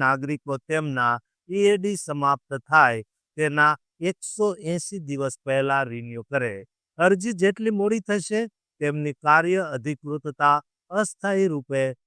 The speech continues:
સસ્પેન્ડ થવાની શક્યતા એટલી જ વધારે છે. વધુમાં, વિભાગે સ્પષ્ટતા કરી હતી કે આ નવો નિયમ ત્રીસ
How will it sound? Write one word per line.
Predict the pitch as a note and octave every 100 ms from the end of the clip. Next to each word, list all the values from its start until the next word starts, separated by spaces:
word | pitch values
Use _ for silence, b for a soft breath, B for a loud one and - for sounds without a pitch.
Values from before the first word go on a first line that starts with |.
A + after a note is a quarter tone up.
| _
સસ્પેન્ડ | - G3 - - G3+ G#3+ G3+
થવાની | - C3 C3 C3 C3
શક્યતા | - E3 - D#3 C3+ C3 A#2 A2+ _ _ -
એટલી | D#3+ - F3+ F3+
જ | D#3
વધારે | B2 B2+ B2+ B2+
છે. | - C3 G#2 F2+ _ _ _
વધુમાં, | C3+ D3+ G3 G#3 A3+
વિભાગે | G#3+ F#3 G#3+ A3 A#3+
સ્પષ્ટતા | - - F3+ - F3+ F3 F3
કરી | - C3 C#3
હતી | D3 C#3 A2+ G2+ _ _ -
કે |
આ | B2+ B2
નવો | B2+ C3 C#3+ E3
નિયમ | E3 E3 F3 F#3 F#3 _ _ _ -
ત્રીસ | A#3 B3